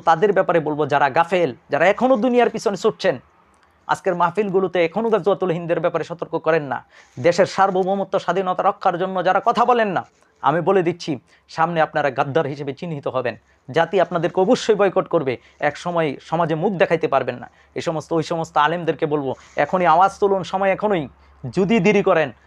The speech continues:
তাহলে লজ্জিত হবেন, জাতির সামনে অবশ্যই মাথা নত করতে হবে, অবশ্যই লজ্জিত হইতে হবে। সত্যকে যদি হৃদয়ে ধারণ করতে পারেন,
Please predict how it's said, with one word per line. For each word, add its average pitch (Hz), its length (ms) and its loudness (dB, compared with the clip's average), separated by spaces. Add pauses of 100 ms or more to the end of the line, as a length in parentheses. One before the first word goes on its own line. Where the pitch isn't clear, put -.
(120)
তাহলে 143 200 2 (100)
লজ্জিত 160 320 0 (100)
হবেন, 139 200 2 (400)
জাতির 151 320 -2
সামনে 156 240 -2
অবশ্যই 208 400 2 (120)
মাথা 151 200 -2
নত 143 120 -6 (100)
করতে 127 240 -8
হবে, 120 160 -6 (320)
অবশ্যই 202 420 2
লজ্জিত 151 380 -4
হইতে 135 180 -8
হবে। 127 200 -4 (380)
সত্যকে 156 400 -4 (100)
যদি 139 220 -4
হৃদয়ে 139 340 2
ধারণ 151 260 -2
করতে 147 240 -6
পারেন, 131 180 0